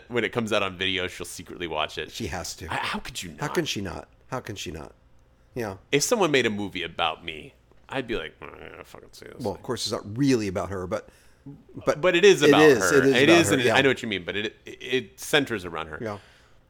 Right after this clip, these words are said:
Speaker 1: And the scene where she and, uh, and, and Nancy Kerrigan, and Tanya and Nancy are in the hotel room, like, you know, doing a bunch
Speaker 2: Yeah.
Speaker 1: of, you know, pillow fights or
Speaker 2: I didn't
Speaker 1: what-
Speaker 2: know that they were close like that. Assuming that to be true.
Speaker 1: I, I believe that to be
Speaker 2: Yeah, I
Speaker 1: true.
Speaker 2: do too.
Speaker 1: Yeah.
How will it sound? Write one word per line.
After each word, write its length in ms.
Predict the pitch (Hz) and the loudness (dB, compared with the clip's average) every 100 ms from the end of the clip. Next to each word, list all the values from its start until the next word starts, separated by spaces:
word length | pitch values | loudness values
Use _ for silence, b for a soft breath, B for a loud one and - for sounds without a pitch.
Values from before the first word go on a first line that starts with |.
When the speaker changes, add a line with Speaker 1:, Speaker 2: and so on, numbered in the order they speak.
| _ _ | _ _
Speaker 1:
And 120 | 147 | 2
the 80 | 156 | 2
scene 280 | - 220 160 | 2 -2 0
where 120 | 120 | 0
she 360 | - - 147 123 | -2 -6 -2 -2
and, 180 | 107 | -2
uh, 320 | 98 95 87 76 - - _ - | -2 -2 -2 -8 -14 -18 _ -10
and, 180 | 98 - | -10 -6
and 180 | 104 101 | -6 -2
Nancy 360 | 107 113 104 | -4 -4 -8
Kerrigan, 360 | 98 104 98 87 | -6 -4 -4 -8
and 80 | 90 | -4
Tanya 240 | 123 104 | -2 -2
and 80 | 98 | -2
Nancy 260 | 104 101 92 | -2 -2 -4
are 60 | |
in 100 | 95 | -4
the 60 | 90 | -4
hotel 300 | 101 95 101 | -6 -4 -2
room, 180 | 98 95 | -2 -4
like, 220 | 90 87 | -6 -8
you 120 | 87 101 | -10 -10
know, 40 | 85 - - - | -10 -14 -20 -8
doing 160 | 117 | -4
a 40 | 107 | 0
bunch 160 | 135 | 4
Speaker 2:
Yeah. 140 | 185 277 285 185 107 | 6 6 4 2 0
Speaker 1:
of, 60 | 87 - - | -6 -16 -6
you 100 | 101 | -4
know, 100 | 87 | 2
pillow 300 | - 110 101 | 6 6 4
fights 380 | - 104 98 | 0 0 0
or 60 | 101 | -2
Speaker 2:
I 40 | |
didn't 180 | 196 262 | 0 2
Speaker 1:
what- 80 | 226 | 2
Speaker 2:
know 60 | 247 | 2
that 140 | 208 | 2
they 80 | 156 | 0
were 100 | 113 | -2
close 340 | - 113 104 101 | -4 -6 -6 -8
like 160 | 95 | -8
that. 220 | 92 92 - _ - | -8 -10 -12 _ -2
Assuming 360 | 127 220 180 | 0 2 2
that 140 | 131 - | 2 -2
to 80 | |
be 80 | 113 | -8
true. 320 | 101 160 110 90 | -6 -6 -4 0
Speaker 1:
I, 220 | 98 90 98 | 0 -2 0
I 100 | 98 | 0
believe 240 | 92 85 | 0 -10
that 140 | 78 78 | -12 -10
to 60 | |
be 60 | 113 | -8
Speaker 2:
Yeah, 80 | 104 | -6
I 80 | 104 | -6
Speaker 1:
true. 100 | 107 | -8
Speaker 2:
do 40 | |
too. 400 | - 160 113 90 | -6 -4 -4 -8
Speaker 1:
Yeah. 60 | - | -18